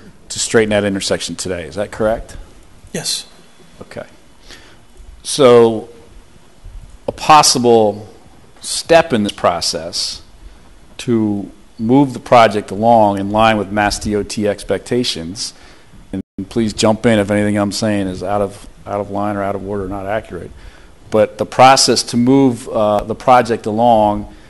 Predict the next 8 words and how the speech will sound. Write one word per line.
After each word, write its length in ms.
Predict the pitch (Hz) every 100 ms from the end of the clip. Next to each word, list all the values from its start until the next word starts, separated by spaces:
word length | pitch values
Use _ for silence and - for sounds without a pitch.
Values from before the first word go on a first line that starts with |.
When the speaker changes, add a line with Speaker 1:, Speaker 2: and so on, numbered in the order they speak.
| -
Speaker 1:
for 160 | - 110
the 100 | 101
timing 500 | - 131 139 139 139
needed 280 | 123 127 120
for 100 | 104
funding, 640 | - 127 117 104 110 117 - _ - - -
but 120 | 107
also 680 | 110 120 - 113 107 104 104